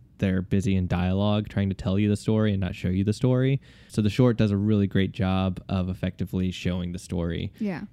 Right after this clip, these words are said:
Speaker 2: Well, that's why they challenge you, I feel like, in film school at first to do, like, silent stuff.
Speaker 1: Oh, for sure. For
Speaker 2: No
Speaker 1: sure.
Speaker 2: dialogue, because that's the best way to, like,
Speaker 1: Yeah.
Speaker 2: figure out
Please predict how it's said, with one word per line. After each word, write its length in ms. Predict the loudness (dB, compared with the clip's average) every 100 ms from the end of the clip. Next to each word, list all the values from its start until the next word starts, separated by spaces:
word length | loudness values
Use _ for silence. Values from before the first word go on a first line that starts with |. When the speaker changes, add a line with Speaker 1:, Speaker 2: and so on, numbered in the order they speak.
| -6
Speaker 2:
Well, 140 | -2
that's 220 | 0 -2 -2
why 240 | -4 -2
they 160 | -2 -2
challenge 520 | -4 -4 0 0 0
you, 80 | -2
I 60 |
feel 140 | -4 -4
like, 240 | -4 -8 -6
in 180 | -4 -2
film 280 | -2 0 -2
school 360 | -2 -6 -4 -4
at 160 | -6
first 440 | -4 -4 -2 -6 -8
to 100 | -6
do, 180 | -4 -4
like, 260 | -6 -8 -10
silent 480 | -8 -6 -6 -8 -12
stuff. 320 | -12 -12 -12 -14 -20 -4
Speaker 1:
Oh, 140 | -2
for 160 | 0 -2
sure. 360 | -2 -2 -2 -6 -8 0
For 160 | 2
Speaker 2:
No 180 | 2 2
Speaker 1:
sure. 80 | 2
Speaker 2:
dialogue, 680 | 2 0 -2 -4 -4 -6 -8 -16 -6
because 400 | -4 -2 -4 -4
that's 220 | -2 -2
the 80 | -2
best 260 | -2 -2 -4
way 280 | -6 -6 -6
to, 100 | -8
like, 400 | -8 -8 -10 -14 -8
Speaker 1:
Yeah. 220 | -4 -4 -6 -16 -16
Speaker 2:
figure 280 | -8 -4 -4
out 300 | -6 -8 -10